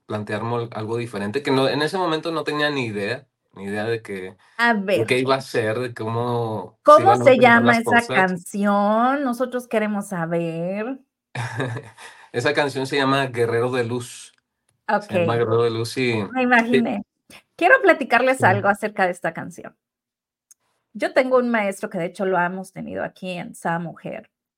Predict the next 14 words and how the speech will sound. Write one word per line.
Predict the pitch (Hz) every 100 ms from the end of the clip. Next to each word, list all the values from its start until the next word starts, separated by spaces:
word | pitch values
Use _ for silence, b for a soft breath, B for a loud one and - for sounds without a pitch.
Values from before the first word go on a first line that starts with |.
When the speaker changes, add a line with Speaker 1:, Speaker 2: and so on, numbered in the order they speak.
| -
Speaker 2:
Eh, | 170 170 160 160 165 - _ _ _ _ _
de | 180 214
hecho, | 220 294 -
hoy | 269 359 381
cumpleaños. | - 285 370 269 185 175 190 226 196 247 349 - _ -
Él | 202 208 208 208
es, | 214 202 196 -
él | 208 202
hace, | 202 208 - 208 202 165 175
este, | 170 - - 165 151 -
Reiki | 208 240 254 247 233
Tenchi, | - 196 180 185 - - 440
que | - 185
es | 185